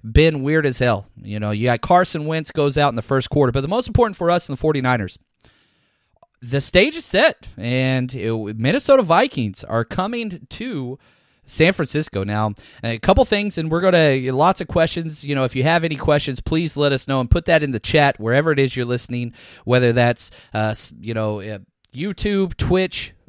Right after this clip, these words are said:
uh, Periscope, wherever. It doesn't matter. Please tag me. Put at John at the front just so I could see it. What's up, Russ? I see you on there. And let's talk just some Minnesota Vikings. And,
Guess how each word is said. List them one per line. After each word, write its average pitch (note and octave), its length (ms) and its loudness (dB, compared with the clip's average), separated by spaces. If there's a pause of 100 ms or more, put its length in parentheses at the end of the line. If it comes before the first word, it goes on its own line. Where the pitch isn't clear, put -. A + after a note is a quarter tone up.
uh, G#2+ 260 -10 (580)
Periscope, F#3 580 2
wherever. D3 420 2
It D#3 40 4
doesn't G3 160 4
matter. G#2+ 260 2 (400)
Please A3 460 0
tag E3 360 0
me. G#2 120 -12
Put - 240 -10
at D#3 360 0
John D#3+ 540 2
at C#3 220 -2
the - 80 -4
front C3+ 260 0
just C#3 160 0
so E3+ 120 2
I D3 80 6
could - 180 -8
see C#3+ 260 2
it. A2 100 2
What's C#3 220 -2
up, D3 180 0
Russ? B2 240 0
I C3 60 -2
see B2+ 160 -6
you A#2 140 2
on G#2+ 240 0
there. G#2+ 200 -4 (360)
And C3+ 340 4
let's B2+ 380 -2
talk G#3+ 320 2
just - 240 -4
some G3+ 120 -4
Minnesota G3+ 360 -2
Vikings. A#2+ 520 -4 (280)
And, C#3+ 380 0